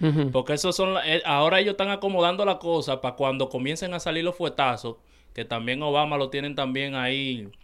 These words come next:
Speaker 2: diciendo que
Speaker 1: Ese,
Speaker 2: hay unos
Speaker 1: e-,
Speaker 2: audio doctors
Speaker 1: ese
Speaker 2: y
Speaker 1: tema
Speaker 2: quisiera
Speaker 1: se su-,
Speaker 2: saber.
Speaker 1: ese tema se, se quedó en suspenso ahorita cuando tú hablaste de que por qué Donald Trump no le preguntó a la reina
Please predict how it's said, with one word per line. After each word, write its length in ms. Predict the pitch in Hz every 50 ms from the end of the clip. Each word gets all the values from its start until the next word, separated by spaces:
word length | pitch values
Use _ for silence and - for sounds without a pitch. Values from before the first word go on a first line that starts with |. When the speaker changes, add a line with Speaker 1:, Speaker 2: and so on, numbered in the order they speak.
| - - - _ - -
Speaker 2:
diciendo 500 | 127 135 131 131 - 147 156 156 156 143
que 140 | - 147
Speaker 1:
Ese, 160 | - 135 143 139
Speaker 2:
hay 60 | 160
unos 140 | 160 160 151
Speaker 1:
e-, 180 | 139 135 143 156
Speaker 2:
audio 240 | 160 160 156 147
doctors 720 | 127 113 131 131 139 165 160 - - 147 131 127 127 127 120
Speaker 1:
ese 340 | - 220 240 240 240 294 262
Speaker 2:
y 40 | 220
Speaker 1:
tema 360 | - 254 240 226 233 247 247
Speaker 2:
quisiera 200 | 233 - 247 220
Speaker 1:
se 60 | 196 226
su-, 140 | 226 214
Speaker 2:
saber. 120 | - - 196
Speaker 1:
ese 200 | 185 175 233 233
tema 300 | 208 226 233 233 240 226
se, 220 | - 226 202 175
se 180 | 151 - - 170
quedó 260 | 170 175 165 165 180
en 60 | 190
suspenso 440 | 175 226 196 - 208 202 202 185 208
ahorita 360 | 208 196 180 170 156 160 156 151
cuando 280 | 151 151 147 147 143
tú 180 | 139 147 156 160
hablaste 480 | 165 175 175 165 165 165 - - 180
de 160 | 160 151 143 143
que 120 | - 147
por 260 | 151 - 147 139 -
qué 120 | - - 147
Donald 260 | 151 156 165 160 147
Trump 180 | - 165 165
no 80 | 165 165
le 100 | 160 160
preguntó 680 | 160 165 156 143 143 - 147 147 143 139 135 - 151 151
a 40 |
la 140 | 151 151 143
reina 420 | 143 151 156 151 139 127 127 127